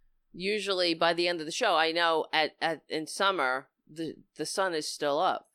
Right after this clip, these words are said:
So now it's only eight. It's n-, almost eight o'clock, and the sun is down, which makes me kinda sad.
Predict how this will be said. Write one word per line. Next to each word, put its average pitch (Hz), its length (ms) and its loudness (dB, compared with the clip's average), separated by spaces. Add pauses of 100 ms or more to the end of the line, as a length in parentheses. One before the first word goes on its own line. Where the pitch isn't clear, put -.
So 113 440 -6
now 135 260 -8
it's 127 180 -10
only 120 540 -10
eight. 131 360 -8 (1500)
It's 151 200 -18
n-, 156 180 -6
almost 156 380 -2
eight 131 160 0
o'clock, 143 500 0 (120)
and 120 120 -8
the 123 60 -10
sun 143 360 -4
is 120 460 -8 (220)
down, 131 500 -10 (1120)
which - 240 -10
makes 262 220 -10
me 196 80 -4
kinda 135 280 -4
sad. 120 480 -4